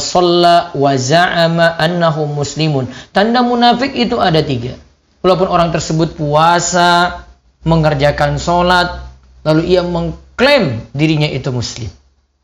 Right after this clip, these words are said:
Dari sini, Ibnu Rajab Al-Hambali dalam kitabnya Jami'ul Ulum wal Hikam itu katakan, asal kemunafikan ini ada dalam sifat-sifat tadi yang disebutkan. Kesimpulannya ada lima tanda munafik.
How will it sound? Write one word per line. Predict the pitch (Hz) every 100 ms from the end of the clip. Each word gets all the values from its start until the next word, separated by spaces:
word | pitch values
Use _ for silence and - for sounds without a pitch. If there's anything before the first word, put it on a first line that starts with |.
| _
Dari | - 214 233 320
sini, | - 349 202 170 165 - - -
Ibnu | 156 165
Rajab | 190 208 175 -
Al-Hambali | 135 180 165 156 131
dalam | 139
kitabnya | 143 139 - 143 135
Jami'ul | 123 170 185 170 160
Ulum | - 170 175
wal | 147 127
Hikam | 127 131 135 190 147
itu | 170
katakan, | 151 139 123 156 180 - - - _ 220
asal | 233 269 254
kemunafikan | 233 208 180 175 156 208 208
ini | 202 208
ada | 175 147 139 190 165
dalam | 139 143 170
sifat-sifat | 160 156 151 - 151 - 170
tadi | 175 175
yang |
disebutkan. | 143 123 120 123 120 127 123
Kesimpulannya | 196 226 214 220 247 220 269 -
ada | 170 143 147 175 202 220 - - _ -
lima | 190 226 294 -
tanda | 170 170
munafik. | 160 135 131 -